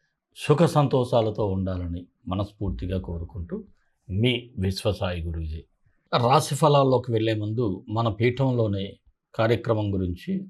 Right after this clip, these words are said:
చెప్పుకుందాం. ముఖ్యంగా ఈ నెల పదమూడవ తేదీన గురువారం మనకి పాల్గొన పౌర్ణమి. ఈ పాల్గొన పౌర్ణమి నాడే హోలీ పౌర్ణమి అని కూడా అంటారు. అయితే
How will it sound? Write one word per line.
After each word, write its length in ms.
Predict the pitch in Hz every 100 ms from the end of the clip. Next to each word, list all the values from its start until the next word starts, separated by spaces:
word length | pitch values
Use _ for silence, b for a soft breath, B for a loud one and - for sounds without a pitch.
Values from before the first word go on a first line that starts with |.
| _ _ _ _ -
చెప్పుకుందాం. 440 | 98 - - 78 - _ _ _ _ _ _ _ _ -
ముఖ్యంగా 760 | 139 - 180 165 139 110 107 - _ _ _ 139
ఈ 140 | 135
నెల 140 | 139 156 147
పదమూడవ 420 | 143 151 151 147 135
తేదీన 360 | 120 120 113 107 92 - _ _ _ _ _ _ - 120
గురువారం 460 | 135 131 110 95 - _ _ _ _ _ 110
మనకి 560 | 113 110 120 95 92 - _ - -
పాల్గొన 360 | 117 131 131 127
పౌర్ణమి. 500 | 117 101 92 90 - _ _ _ _ _ _ _ _ _ _ _ _ - 131
ఈ 160 | 151 147
పాల్గొన 360 | 151 170 175 170
పౌర్ణమి 340 | 170 147 143 135
నాడే 300 | 131 127 123 95
హోలీ 260 | 117 120 117 -
పౌర్ణమి 320 | 101 101 98
అని 120 | 95
కూడా 260 | 90 92 147 190 190 - 87
అంటారు. 300 | 82 87 - _ _ _
అయితే 540 | 113 117 147 113 175